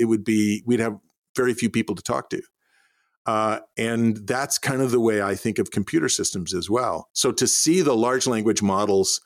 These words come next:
you know, exposed, I, you know, it's been several years. I think twenty fifteen is when they first started talking about large language models. Um, to see them now become very popular, as you say,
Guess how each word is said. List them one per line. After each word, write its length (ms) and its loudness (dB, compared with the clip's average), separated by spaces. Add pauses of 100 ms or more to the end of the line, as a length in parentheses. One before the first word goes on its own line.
(500)
you 80 -2
know, 160 0
exposed, 580 0
I, 140 0 (140)
you 120 -8
know, 160 -4
it's 320 -4
been 200 0
several 260 0
years. 160 2
I 60 0
think 180 -4
twenty 240 -2
fifteen 420 0
is 140 -4
when 100 -2
they 80 -4
first 240 -2
started 220 -4
talking 260 -6
about 220 -6
large 240 -4
language 340 -12
models. 420 -4 (640)
Um, 480 0
to 100 0
see 360 0
them 180 0
now 220 0
become 360 -2
very 160 0
popular, 480 -2
as 200 -4
you 160 0
say, 360 -2